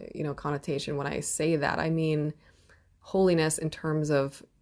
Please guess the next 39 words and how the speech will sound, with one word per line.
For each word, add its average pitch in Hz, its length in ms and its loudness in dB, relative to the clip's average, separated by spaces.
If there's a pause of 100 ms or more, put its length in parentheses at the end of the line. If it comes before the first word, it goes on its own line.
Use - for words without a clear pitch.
(120)
the 156 140 -6
purity 156 580 0
of 147 160 -2
your, 147 400 0 (600)
of 156 140 0
your 147 160 -2
soul, - 440 -2 (180)
your 156 140 2
temple, 147 500 -6
your, 147 220 -2 (100)
your 156 180 -4
body, 143 520 0 (300)
your 160 100 -2
heart, - 460 0 (380)
your 151 540 4
whatever 180 380 4
you 175 100 4
wanna 156 140 2
call 147 360 0
it, - 260 -4 (340)
the 147 80 -4
purity 170 440 2
of 135 120 -2
that, - 360 -4 (800)
right? 151 260 0
So - 120 -2
when 180 100 0
you're, 175 240 -2
when 160 220 0
you're 156 100 2
doing 175 380 0
something 147 420 -2
that - 220 -6
damages 151 560 -2
you 135 180 -2
or 131 200 -4 (100)
makes 151 320 -2
you 147 60 -2
feel 147 680 0